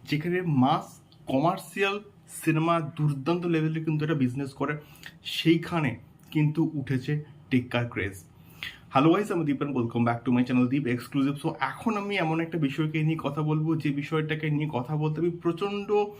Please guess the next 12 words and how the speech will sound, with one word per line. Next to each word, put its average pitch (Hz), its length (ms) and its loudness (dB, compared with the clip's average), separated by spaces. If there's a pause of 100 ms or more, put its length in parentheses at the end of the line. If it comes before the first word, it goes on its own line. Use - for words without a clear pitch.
(400)
এক্সাইটেড 170 560 0
একদিক 160 380 0
থেকে 170 300 -2 (480)
এবং 160 300 2
প্রচণ্ড 185 380 -2
খুশি - 560 -4 (280)
অন্যদিকে। 127 520 0
তার - 380 -4
কারণটা 208 440 0
হচ্ছে 170 320 -2
exactly, 139 460 0 (560)
আহ, 120 520 2